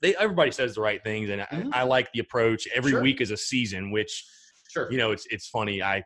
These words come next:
Speaker 1: cannot even compare it this way, but I do is, like, when I'm making content, it's like, it really is, like, it takes all your focus. That one week takes all your focus.
Speaker 2: Sure.
Speaker 1: But, but, like, the guys in the locker room, like, are you guys sitting there before the season, like, "We better win that one. Like, we can't,"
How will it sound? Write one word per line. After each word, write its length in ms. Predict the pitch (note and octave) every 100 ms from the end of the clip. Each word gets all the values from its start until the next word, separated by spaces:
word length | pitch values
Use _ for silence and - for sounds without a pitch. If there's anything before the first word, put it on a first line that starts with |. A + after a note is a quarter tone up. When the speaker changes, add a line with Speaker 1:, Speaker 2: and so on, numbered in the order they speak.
| _ -
Speaker 1:
cannot 240 | G#2+ G2+
even 200 | F#2+ F2+
compare 340 | F2+ F2 G2 F#2
it 80 | -
this 160 | F2 E2+
way, 200 | F2+ F2
but 120 | F2
I 80 | E2+
do 220 | F2+ F#2 F2
is, 120 | E2
like, 240 | F2 E2
when 80 | F2+
I'm 140 | F#2+
making 260 | F#2+ F2 E2+ -
content, 460 | G2 F2+ - D#2+
it's 120 | E2
like, 160 | F2 E2
it 120 | G#2+
really 340 | A2 A#2+ G#2 G2+
is, 160 | F#2
like, 180 | F2+ E2 _ A#2+
it 160 | B2
takes 260 | D#3+ E3+ -
all 140 | D3+
your 140 | C3 A2+
focus. 340 | C3 B2 G#2
That 220 | B2+ D3
one 240 | D#3+ E3 D3
week 200 | C#3+ C#3+
takes 240 | A#2+ -
all 140 | A#2+ A2+
your 120 | G2+
focus. 240 | A2+ G2
Speaker 2:
Sure. 100 | C3
Speaker 1:
But, 240 | G3 D#3 - _ _ _
but, 380 | B3 G#3 D#3+ B2+ _ _ _ _ -
like, 140 | D3
the 80 | D3+
guys 320 | E3+ E3+ D#3+
in 60 | D3
the 80 | A#2
locker 320 | A#2 A2+ G#2+
room, 100 | G2+
like, 160 | G2+ -
are 80 | A#2+
you 160 | C3 E3
guys 380 | F3 E3 D3 -
sitting 380 | - C#3+ C#3
there 160 | C3+ B2+
before 260 | G#2 A2+ G#2
the 60 |
season, 380 | - G#2 G#2 G2
like, 160 | F2+ D2+ -
"We 60 |
better 240 | D#2+ F#2+ F#2+
win 180 | F#2+ F#2+
that 200 | G#2+ E2+
one. 140 | E2+
Like, 180 | D#2+ E2+
we 80 | F2+
can't," 300 | - A#2